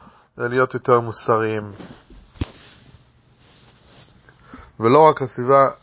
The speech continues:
של היהודים שמסביבנו, אלא גם כן אומות העולם, גם כן הלא, הלא יהודים שחיים איתנו ומסביבנו.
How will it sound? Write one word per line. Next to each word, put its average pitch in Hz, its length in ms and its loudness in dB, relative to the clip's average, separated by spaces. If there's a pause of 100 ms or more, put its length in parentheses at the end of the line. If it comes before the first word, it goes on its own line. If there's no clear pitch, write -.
(240)
של 120 260 -8
היהודים 117 600 -6 (100)
שמסביבנו, 127 880 -4
אלא 123 120 -4
גם 131 220 -2
כן 120 240 -8 (580)
אומות 127 280 -2
העולם, 139 420 2
גם 127 140 -6
כן 123 180 -12
הלא, 123 160 -8 (720)
הלא 139 220 4
יהודים 127 460 0
שחיים 117 880 -10
איתנו 107 500 -10 (240)
ומסביבנו. 101 600 -12